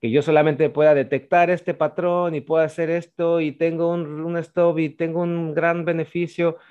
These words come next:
o lo del noventa y nueve por ciento, este, de aciertos. Eso es buscar en realidad lo cómodo porque estás incómodo. Y ahí es donde,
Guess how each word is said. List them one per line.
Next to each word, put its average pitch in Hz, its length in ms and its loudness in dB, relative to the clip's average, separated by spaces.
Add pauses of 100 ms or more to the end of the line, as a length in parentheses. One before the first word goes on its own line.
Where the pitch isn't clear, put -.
(140)
o 143 140 4
lo 156 120 6
del 147 120 4
noventa 135 440 -2
y 135 40 2
nueve 156 160 2
por 143 140 -4
ciento, 151 460 -4 (320)
este, 113 440 -4
de 117 80 2
aciertos. 151 600 2
Eso 147 300 0
es 143 180 2
buscar 127 720 0 (520)
en 113 80 -8
realidad 113 400 0
lo 127 160 -2
cómodo 120 420 -2
porque 117 300 -6
estás 117 380 -6
incómodo. 113 580 -4 (720)
Y 107 80 0
ahí 120 120 6
es 127 100 4
donde, 135 500 4